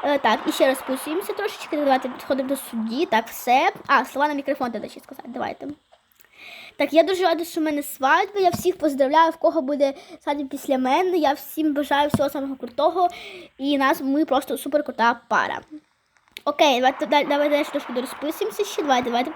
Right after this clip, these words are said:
тут, у нас вже, бачите, тут аплодисменти, коротше, вообще, знаєте, у нас просто уважуха. О, Інфініті хлопає, Інфініті, дякую, Боже, за такі поздравлення,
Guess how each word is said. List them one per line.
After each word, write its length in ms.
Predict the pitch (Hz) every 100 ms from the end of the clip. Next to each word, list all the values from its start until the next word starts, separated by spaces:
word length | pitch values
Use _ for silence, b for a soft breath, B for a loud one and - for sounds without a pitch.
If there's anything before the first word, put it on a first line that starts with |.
| -
тут, 140 | 277
у 400 | 269 - - -
нас 80 | 320
вже, 120 | 302
бачите, 260 | 277 302 294
тут 220 | 294 -
аплодисменти, 880 | 285 311 302 269 - 285 330 381 370
коротше, 460 | 381 370 370 -
вообще, 300 | 302 285 320
знаєте, 440 | 277 262 277 269 262 B B 359 B
у 40 | 277
нас 280 | 277 294
просто 280 | 302 294 311
уважуха. 600 | 285 269 262 330 370 370 -
О, 160 | 349 427
Інфініті 500 | 440 - 453 466 440
хлопає, 540 | - 403 427 415 392
Інфініті, 680 | 381 359 - 370 381 370 359
дякую, 520 | 294 294 320 339 320 311
Боже, 460 | 240 294 302 302
за 60 | 285
такі 200 | - 320
поздравлення, 760 | 311 285 294 277 311 320 285